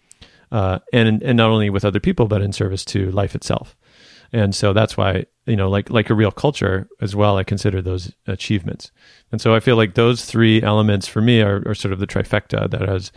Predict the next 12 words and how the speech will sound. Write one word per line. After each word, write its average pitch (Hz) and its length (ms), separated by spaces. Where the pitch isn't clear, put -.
really 110 200
affected 101 400
my 95 140
life 101 280
and, 101 280
and 104 160
the 95 60
work 98 300
that 104 120
I'm 95 160
trying 98 320
to 98 300